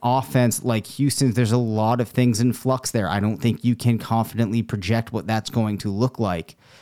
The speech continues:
We can take guesses, but we don't really have a great handle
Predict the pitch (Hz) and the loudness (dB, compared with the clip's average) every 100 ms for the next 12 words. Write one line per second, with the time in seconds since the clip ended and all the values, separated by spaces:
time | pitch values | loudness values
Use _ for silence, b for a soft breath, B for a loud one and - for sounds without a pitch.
0 | b 120 123 120 123 107 110 139 127 104 | b -2 0 2 2 2 2 2 2 -2
1 | 95 95 104 117 123 - 104 107 139 131 | -2 -4 0 2 0 -2 -6 2 4 4
2 | 120 113 B B B 139 135 123 107 107 | 2 0 B B B 0 2 2 0 0
3 | 123 123 - 127 131 117 110 101 | 0 0 2 4 4 4 2 -2